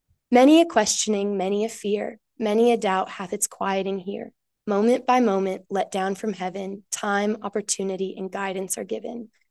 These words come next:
Fear not tomorrows, child of the King. Trust them with Jesus.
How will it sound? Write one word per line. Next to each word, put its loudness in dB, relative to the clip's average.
Fear 4
not 4
tomorrows, 0
child -4
of -6
the -8
King. -10
Trust 0
them -2
with -6
Jesus. -6